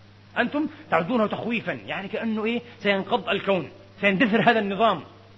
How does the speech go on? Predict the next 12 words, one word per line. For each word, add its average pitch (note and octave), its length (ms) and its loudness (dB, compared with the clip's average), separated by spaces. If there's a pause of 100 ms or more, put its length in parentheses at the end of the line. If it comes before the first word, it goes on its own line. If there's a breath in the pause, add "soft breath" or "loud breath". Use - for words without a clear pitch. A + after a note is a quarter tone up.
(240)
اختلف B3+ 320 6
نظام B3 280 8
الوجود، A#3 340 2
هذا A3+ 120 0
شيء B3 180 -2
مخيف. A#3+ 340 0 (280)
لا، - 60 -18 (120)
ليس B3 100 -8
مخيفا، D#3 480 -8 (500 loud breath)
هو A3 120 8
شيء B3 260 2
مبارك. G3 600 -2